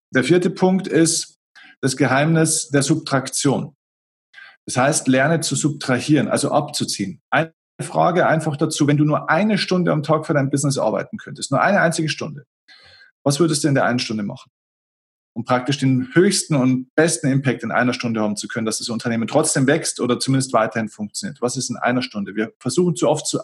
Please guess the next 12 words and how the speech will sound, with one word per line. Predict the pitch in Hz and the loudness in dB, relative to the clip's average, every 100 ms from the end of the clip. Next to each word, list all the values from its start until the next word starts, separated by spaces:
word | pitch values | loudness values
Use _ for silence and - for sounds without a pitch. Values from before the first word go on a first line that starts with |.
| _ | _
durch | 143 - | -4 0
Addition | 147 170 156 - - 101 - _ _ _ | 0 2 2 0 -2 -2 -4 _ _ _
vorwärts | 123 107 107 | 0 0 -2
zu | - | -6
kommen, | 110 107 | -4 -2
durch | 110 - - | -4 -8 -2
mehr | 127 147 | 2 4
Dinge | 156 135 107 | 4 2 2
machen, | 98 - 110 | -2 -4 0
neue | 131 143 | 2 2
Dinge | 113 110 | 0 -2
machen. | 104 101 - | -4 -6 -10